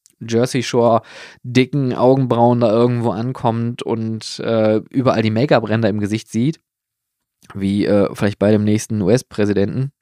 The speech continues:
leider. Ähm, dann gibt es natürlich noch das Thema, wie man riecht, nicht nur mit dem Deodorant, sondern auch mit Parfüm, Colognes oder Aftershave, dass man das natürlich auch spärlich benutzt und nicht zu dick aufträgt.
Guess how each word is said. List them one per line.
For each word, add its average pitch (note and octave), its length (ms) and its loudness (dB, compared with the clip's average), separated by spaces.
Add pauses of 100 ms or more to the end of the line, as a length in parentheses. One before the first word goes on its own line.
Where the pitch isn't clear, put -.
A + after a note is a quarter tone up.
(140)
leider. G2 300 -4 (420)
Ähm, C3+ 220 2
dann E3+ 140 0
gibt G#3+ 140 -2
es F3+ 100 0
natürlich E3 240 0
noch D#3+ 100 2
das D3+ 140 -4
Thema, C#3+ 540 0
wie A#2 160 -10
man A2 240 -2
riecht, C3+ 580 -2
nicht C#3 180 -8
nur C#3+ 100 -4
mit C3 120 -2
dem A2+ 120 -4
Deodorant, A2 480 2
sondern C3+ 200 -2
auch A#2+ 60 -4
mit B2 180 -8
Parfüm, G3+ 480 -2
Colognes D3 680 2
oder G#2 300 -4
Aftershave, D3 680 -2 (300)
dass - 180 -4
man A2 120 -4
das B2+ 180 0
natürlich B2 360 -4
auch G2+ 140 -8
spärlich B2 640 -6
benutzt C3+ 500 -2
und A#2+ 140 -6
nicht D#3 400 -6
zu D3 120 -2
dick B2+ 280 -2
aufträgt. C3+ 600 0